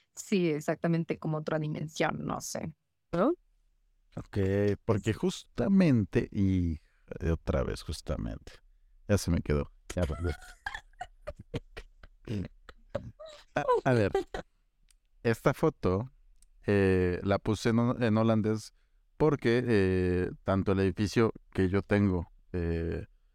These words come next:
Speaker 2: ahora sí que la pared que yo tengo, eh, frontal a, a, a esta chica, eh, que es Ivana, y el otro edificio me hacen, pues, ahora sí que dos paredes, me hacen un marco, y yo dije, ok,
Speaker 1: Ujú.
Speaker 2: ¿cómo aprovecho ese marco?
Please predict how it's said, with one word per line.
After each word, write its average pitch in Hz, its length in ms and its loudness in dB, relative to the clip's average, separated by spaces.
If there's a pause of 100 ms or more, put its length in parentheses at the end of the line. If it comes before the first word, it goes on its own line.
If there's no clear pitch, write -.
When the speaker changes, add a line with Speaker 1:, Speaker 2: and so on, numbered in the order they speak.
(200)
Speaker 2:
ahora 98 220 4
sí 98 140 -2
que 92 300 2 (1120)
la 104 160 2
pared 113 260 2
que 123 160 0
yo 110 120 4
tengo, 101 440 2
eh, 87 180 0
frontal 90 500 0
a, 87 100 0
a, 80 460 -2
a 85 100 0
esta 95 220 0
chica, 110 500 0
eh, - 160 -2
que 87 100 -2
es - 120 -6
Ivana, 98 420 0 (580)
y 135 280 2
el 101 360 4
otro 117 220 2
edificio 113 340 2
me 107 120 4
hacen, 98 280 0 (300)
pues, 85 220 -4
ahora 90 140 0
sí 85 80 -6
que 85 100 -2
dos 87 200 0
paredes, 107 340 4
me 95 100 2
hacen 92 180 0
un 113 140 2
marco, 139 420 -2 (500)
y 104 80 -2
yo 101 80 4
dije, 101 220 2
ok, 104 180 0
Speaker 1:
Ujú. 107 160 2
Speaker 2:
¿cómo 110 200 2
aprovecho 104 400 2
ese 104 120 0
marco? 107 500 0